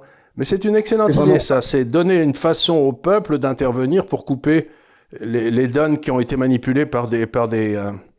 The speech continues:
Speaker 1: Alors, quand est-ce que vous venez à Paris ?
Speaker 2: Alors, euh, la pre-, là, je dois partir au Sénégal, euh, mais je serai à Paris en janvier.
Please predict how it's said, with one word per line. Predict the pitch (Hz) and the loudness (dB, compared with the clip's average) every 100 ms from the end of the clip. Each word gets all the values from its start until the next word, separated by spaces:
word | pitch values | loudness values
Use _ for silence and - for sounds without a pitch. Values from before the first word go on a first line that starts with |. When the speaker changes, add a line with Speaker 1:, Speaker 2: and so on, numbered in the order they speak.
| - - - | -20 -20 -10
Speaker 1:
Alors, | - 156 | -2 -2
quand | 214 220 | 0 -2
est-ce | 233 | -2
que | 214 | 0
vous | |
venez | 180 170 | 2 0
à | |
Paris ? | 143 135 139 147 - - - - - - - - _ - - - - - - | 2 2 0 -2 -8 -18 -18 -18 -20 -20 -20 -20 _ -16 -10 -6 -6 -6 -2
Speaker 2:
Alors, | 151 151 151 | 2 2 2
euh, | 147 139 139 139 135 | 2 4 4 4 2
la | 147 | 2
pre-, | 147 233 | 0 0
là, | 180 208 | 2 2
je | |
dois | 185 | 2
partir | 185 - 220 | 0 0 0
au | 180 | 2
Sénégal, | 160 190 180 160 151 135 | 2 2 4 4 2 2
euh, | 131 147 147 139 135 131 131 131 131 131 131 | 2 2 2 2 2 2 4 4 4 2 4
mais | 147 170 160 - - | 4 4 2 0 0
je | 127 127 175 | 2 4 4
serai | 165 - - 208 | 2 -2 0 2
à | 180 | 2
Paris | - 165 170 190 | 2 2 2 2
en | |
janvier. | 135 131 120 147 233 - | 2 2 2 2 0 -4